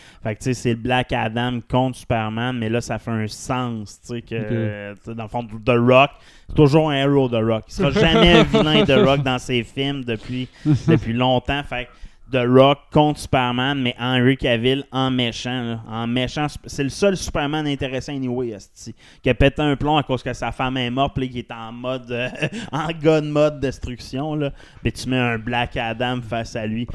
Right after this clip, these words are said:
Speaker 1: The Rock contre Henry Cavill,
Speaker 2: Ouais.
Speaker 1: ce serait le film que je voudrais voir de Henry Cavill en Superman.
Speaker 2: Là, je suis d'accord.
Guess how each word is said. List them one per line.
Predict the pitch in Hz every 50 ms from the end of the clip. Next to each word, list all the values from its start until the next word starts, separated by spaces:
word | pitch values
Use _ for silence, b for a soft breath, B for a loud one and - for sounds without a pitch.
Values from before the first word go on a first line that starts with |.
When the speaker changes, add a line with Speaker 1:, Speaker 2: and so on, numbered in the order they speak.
| B B B - 117
Speaker 1:
The | 147 151 147 143 143
Rock | 139 139 151 147 147 151 151 151 147 143 147 143 - - -
contre | 139 139 131 123 123 - - -
Henry | 143 127 120 120 127 131 127
Cavill, | 123 - 131 104 104 107 113 120 123 123
Speaker 2:
Ouais. | 120
Speaker 1:
ce | 113 107 110
serait | - - - 107 110
le | 113 117 127 135 139 147 147 139
film | - - 135 131 131 123
que | 110 117 110
je | 101 110
voudrais | 107 104 107 113 110
voir | 101 107 107 110
de | 110
Henry | 107 98 87 113 104 101
Cavill | - 92 87 92 104 107 101
en | 95 92
Superman. | - - - 69 60 62 - - - - _ _ _ _ _ _ _ _ -
Speaker 2:
Là, | 107
je | 107 101
suis | - - 110
d'accord. | 104 104 98 - 104 110 113 117